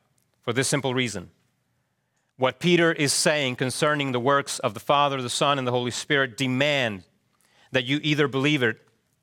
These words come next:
or reject it. In fact, in verse thirty-eight, Peter will tell his audience what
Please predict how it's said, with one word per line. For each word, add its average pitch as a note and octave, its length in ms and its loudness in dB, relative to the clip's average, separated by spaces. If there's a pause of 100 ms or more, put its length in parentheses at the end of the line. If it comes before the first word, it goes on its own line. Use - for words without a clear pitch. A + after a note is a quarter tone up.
(100)
or B2 160 2
reject A#2 400 -2
it. G2 160 -8 (720)
In C#3 120 -2
fact, F3 540 -2
in C#3 160 -2
verse D3 320 0
thirty-eight, C#3+ 960 0 (500)
Peter F#3 460 4 (180)
will D3+ 380 2 (100)
tell G3+ 420 2
his F3 440 0
audience C#3 580 2 (800)
what D#3+ 440 2